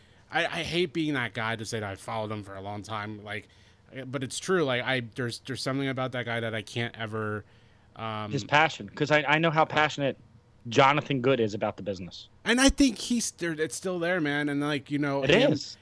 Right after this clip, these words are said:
Speaker 1: and him showing up on Monday doing what he did, I thought that was great. I think that was what we need. I, I, you know, I just don't get the, the total hundred percent hate. The character's there. It's just he hasn't been able to showcase it
Speaker 2: Well,
Speaker 1: because he hasn't been in a
Speaker 2: it,
Speaker 1: meaningful
Speaker 2: it's,
Speaker 1: feud.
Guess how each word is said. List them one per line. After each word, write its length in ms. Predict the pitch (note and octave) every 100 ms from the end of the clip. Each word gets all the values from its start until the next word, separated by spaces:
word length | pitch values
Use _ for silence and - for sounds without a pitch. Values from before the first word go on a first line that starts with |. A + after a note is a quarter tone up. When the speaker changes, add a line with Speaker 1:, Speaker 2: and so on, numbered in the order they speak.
| -
Speaker 1:
and 140 | C#3+
him 180 | C#3+ E3+
showing 340 | - F3 E3+
up 200 | F3 F3
on 120 | F3 E3+
Monday 320 | F3 E3+ D3
doing 240 | C#3+ D3
what 120 | D3+
he 40 | D3
did, 160 | D#3
I 140 | C3+ A#2+
thought 220 | - A#2
that 180 | B2+ A#2+
was 140 | B2
great. 260 | A2 A#2+ A2
I 60 |
think 180 | G#2+ A#2
that 200 | A#2 -
was 160 | A#2 G#2+
what 140 | A#2
we 140 | A2 A2
need. 260 | A2+ G#2+ - - -
I, 260 | - E3 D3 - _ _ -
I, 300 | D3+ D3 C3 -
you 120 | D#3
know, 340 | C#3+ B2+ A2 - - - - -
I 100 | D3
just 180 | E3+ D3
don't 140 | D#3+
get 140 | D#3 -
the, 240 | B2+ A#2
the 140 | C3+ B2
total 500 | - C3+ C#3 C#3 C3
hundred 260 | A#2+ C#3 C3
percent 320 | A#2+ B2 -
hate. 380 | - A#2 C3+ - _ _ _ _ -
The 80 | C3
character's 640 | - D3 E3 E3+ D3 A2+
there. 300 | A#2 D#3 C3
It's 280 | B2+ B2+ -
just 500 | - C3+ B2 - - _ _ _ _ _ _ _ _
he 220 | - - E3
hasn't 400 | D#3 F3 F3 E3
been 160 | D3+
able 300 | C#3+ D3 D#3
to 120 | C3
showcase 640 | A#2+ - A#2+ D#3 F#3+ E3+ -
it 40 |
Speaker 2:
Well, 100 | G#3
Speaker 1:
because 140 | C#3 C3+
he 60 | C#3
hasn't 300 | C#3+ C#3 C#3
been 100 | C#3
in 80 |
a 40 | G3
Speaker 2:
it, 60 |
Speaker 1:
meaningful 380 | C3 C#3+ C#3+ C#3+
Speaker 2:
it's, 100 | C3
Speaker 1:
feud. 320 | C#3 E3+ C3+